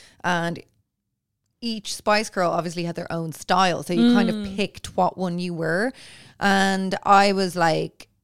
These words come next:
Speaker 1: Scary Spice. So that's kind of when I started liking leopard or kinda whatever. And also Baby Spice. I liked the, like, fluffy scrunchies and stuff like that. And, um,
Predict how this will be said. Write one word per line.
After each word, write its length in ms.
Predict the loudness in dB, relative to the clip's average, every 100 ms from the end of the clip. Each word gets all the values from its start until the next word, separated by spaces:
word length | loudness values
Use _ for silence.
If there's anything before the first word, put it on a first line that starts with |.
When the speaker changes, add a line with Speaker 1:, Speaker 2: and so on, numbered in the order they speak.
| _ _ _
Speaker 1:
Scary 440 | -14 -2 2 2 2
Spice. 600 | 0 4 6 4 2 0
So 160 | -2 0
that's 240 | 0 -2
kind 180 | -4 -4
of 160 | -4 -4
when 140 | -4
I 60 | -4
started 300 | -4 -6 -6
liking 460 | -10 -10 -10 -8
leopard 640 | -6 -6 -4 -4 -2 -4 -6
or 140 | -10
kinda 280 | -8 -8 -6
whatever. 480 | -4 -2 0 0 -4
And 160 | -6
also 260 | -4 -4 -4
Baby 360 | -4 -4 -4 -6
Spice. 320 | -8 -8 -6
I 80 | -8
liked 340 | -8 -12 -16
the, 60 | -14
like, 180 | -12 -14 _ _
fluffy 280 | -12 -10 -12
scrunchies 440 | -10 -10 -10 -12
and 100 | -12
stuff 160 | -12 -10
like 120 | -8
that. 200 | -8 -12 -16 -20 -20 -20 -20 _
And, 220 | 0 2 4
um, 440 | 4 2 -2 -6